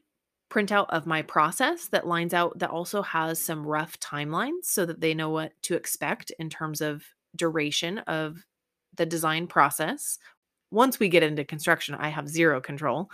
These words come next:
but at least for the design process, they've got an idea. And then I also give them the reference sheet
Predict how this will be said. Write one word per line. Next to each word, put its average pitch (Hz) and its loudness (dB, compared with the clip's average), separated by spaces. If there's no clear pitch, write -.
but 175 8
at 175 6
least 240 6
for 220 4
the 180 4
design 151 0
process, - 0
they've 147 -4
got 143 -2
an - -6
idea. 147 -4
And 170 4
then 160 2
I - 2
also 196 2
give 165 2
them 151 -2
the 175 0
reference 180 0
sheet - -6